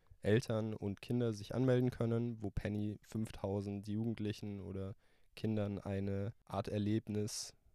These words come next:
es ist noch nicht genauer definiert, aber sie wollen eben fünftausend Erlebnisse verteilen, wodurch die Jugendlichen diese verlorene Zeit wieder zurückbekommen sollen.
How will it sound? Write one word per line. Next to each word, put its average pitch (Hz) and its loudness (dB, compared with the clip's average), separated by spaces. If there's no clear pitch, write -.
es - -6
ist - -10
noch 101 0
nicht 104 0
genauer 95 0
definiert, 101 0
aber 98 -4
sie 98 -8
wollen 95 0
eben 92 -2
fünftausend 98 -4
Erlebnisse 95 -2
verteilen, 92 0
wodurch 104 2
die 101 -4
Jugendlichen 104 0
diese 98 -6
verlorene 92 2
Zeit 90 -4
wieder 87 -6
zurückbekommen - -6
sollen. 73 -6